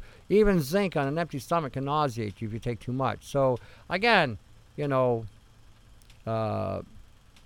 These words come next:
tinker with it. You know, I'm always, I'm always for you guys tinkering. Add it to yogurt, add it to kefir, add it to, you know, uh, add it to it a little cream. Take a little cream, thirty-five percent cream. You know, we got one here in Canada, uh, Meadowbrook cream. It's got nothing in it.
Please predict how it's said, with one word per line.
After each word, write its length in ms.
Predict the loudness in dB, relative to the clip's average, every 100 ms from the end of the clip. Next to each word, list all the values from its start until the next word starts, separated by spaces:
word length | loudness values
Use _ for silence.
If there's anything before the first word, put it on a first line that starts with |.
| -14 2
tinker 400 | 4 6 6 6
with 180 | 6 4
it. 260 | 0 -2
You 80 | -6
know, 260 | 0 4 4
I'm 160 | 4
always, 300 | 4 4 6
I'm 320 | 6 4 4 4
always 300 | 4 4 4
for 200 | 4 4
you 180 | -2 4
guys 280 | 4 4
tinkering. 500 | 2 0 0 0 -2
Add 240 | 0 0 -2
it 60 | -2
to 80 |
yogurt, 360 | 6 6 6 4
add 260 | 4 2 0
it 80 |
to 100 | -4
kefir, 380 | -2 2 2 0 -4 -16 -14
add 240 | -2 2 2
it 100 | 2
to, 200 | 2 2
you 240 | 2 0
know, 520 | 2 2 4 2 0 -4 -12 -16 -20 -20 -10 -6
uh, 320 | -4 -4 -6 -6
add 340 | -4 2 2
it 80 | 2
to 120 | 0
it 80 | 4
a 40 |
little 240 | 4 4 2
cream. 520 | 2 4 4 2 -2 -10 -16 0
Take 200 | 4 6
a 60 |
little 220 | 6 8 8
cream, 280 | 6 6
thirty-five 500 | 6 4 6 8 6
percent 340 | 4 2 2 4
cream. 300 | 4 6 6
You 80 | 4
know, 300 | 4 4 2
we 120 | 0
got 260 | 2 2
one 140 | 4 2
here 160 | 2
in 60 | 0
Canada, 500 | 2 2 4 4 2
uh, 280 | 2 4 4
Meadowbrook 580 | 2 4 6 6 4 6
cream. 300 | 6 6 2
It's 80 |
got 160 | 2 2
nothing 300 | 4 4 4
in 120 | 4
it. 160 | 4